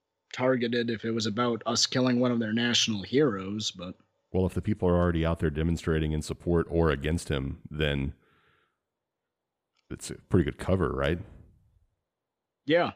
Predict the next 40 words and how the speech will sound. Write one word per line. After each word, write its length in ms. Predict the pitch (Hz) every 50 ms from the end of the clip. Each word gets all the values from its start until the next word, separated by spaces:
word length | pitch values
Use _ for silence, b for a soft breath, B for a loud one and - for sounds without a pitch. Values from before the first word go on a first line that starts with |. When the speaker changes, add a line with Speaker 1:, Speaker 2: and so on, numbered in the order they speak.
| _ _
Speaker 1:
yeah, 200 | - 156 147 135
that 200 | 127 135 151 151
would 160 | 143 160 165 156
be 200 | 156 139 127 113
great 360 | 104 - 120 147 185 185 -
cover 320 | - 127 123 117 120 123
for 200 | 113 - 113 101
foreign 360 | - - 135 165 185 175 135
operatives 600 | 110 101 107 107 - 113 107 110 110 104 98 - -
to 80 | 107
get 160 | 107 104 104 87
Speaker 2:
Yeah, 80 | 78
Speaker 1:
up 60 | 73 73
to 60 | -
Speaker 2:
for 140 | - 90 87 92
either, 160 | 101 92 95
Speaker 1:
shenanigans. 280 | - 101 110 101 104
Speaker 2:
well, 140 | 110 - 110
either 340 | 107 117 107 104 87 82 78
an 240 | - - 82 80 -
internal 360 | 90 92 90 - 92 87 82 71
or 200 | 65 82 90 80
external 340 | 67 - - - 73 71 -
coup. 380 | - - 85 80 71 67 71 - -
You 120 | 80 78
know, 100 | 67 65
that's, 260 | 65 67 65 - - -
uh, 120 | - 62 - - - b b b b b b b b
you 80 | b 85
got 120 | 95 -
people 200 | - 101 90 98
in 40 | 92
the 60 | 85
streets 280 | 78 - 92 90 85 -
anyway. 200 | 92 92 82 78 78
Let's 120 | 78 76 -
go 120 | 80 76
fucking 300 | - - 78 - 78 71
do 160 | 71 82 82
it. 120 | 67 -